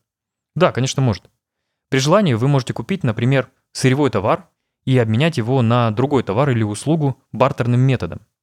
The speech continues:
Но опять же, это будет крайне неудобно и сопряжено с дополнительными издержками. В случае с криптовалютами единого устоявшегося мнения по вопросу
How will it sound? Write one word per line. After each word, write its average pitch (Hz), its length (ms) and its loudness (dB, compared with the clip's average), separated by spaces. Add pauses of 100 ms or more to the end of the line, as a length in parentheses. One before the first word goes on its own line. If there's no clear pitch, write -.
(560)
Но 156 100 4
опять 185 200 2
же, 120 100 -2
это 147 140 -4
будет 131 260 -2
крайне 117 380 0
неудобно 123 580 0
и 123 260 -2
сопряжено 113 520 -2
с - 240 -6
дополнительными 107 540 0
издержками. 110 480 -2 (680)
В - 60 -14
случае 190 280 2
с - 140 -6
криптовалютами 147 720 0
единого 127 480 2
устоявшегося 123 720 -2
мнения 110 300 2
по 107 80 -4
вопросу 113 500 -2